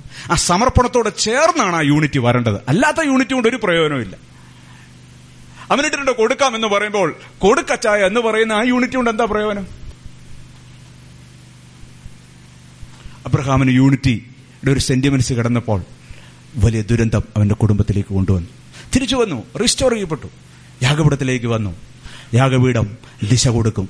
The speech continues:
യാഗപീഠം ദിശ കൊടുക്കും, യാഗപീഠം ദിശ കൊടുക്കും. യഹോവയെ തന്നെ കേൾക്കുക, ദിശ തരും.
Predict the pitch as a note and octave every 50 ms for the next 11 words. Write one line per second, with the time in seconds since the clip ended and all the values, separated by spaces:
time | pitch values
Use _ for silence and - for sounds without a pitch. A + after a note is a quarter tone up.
0 | - - A2+ A#2 A2+ G#2+ A2+ G2 G#2+ G#2 G2+ G2 G#2 G2+ - A#2 G2+ F#2+ F#2 -
1 | - - - - - - - - - - - - - - - A2+ A2+ A2+ A#2 A#2
2 | A2 G#2+ G#2+ G#2 G2+ G#2+ G#2+ - A#2 G#2 F#2+ F#2 F#2 - - - - - - -
3 | - - - - - - - - C#3+ C3+ C3+ C3 - C3+ C3 C3+ C#3 C#3+ C3+ -
4 | C3+ C3 C3+ C3+ - D3 C3 G2+ - - - - - - - - - G#2 A2+ A#2
5 | - C3+ A2+ A2 G#2 G#2+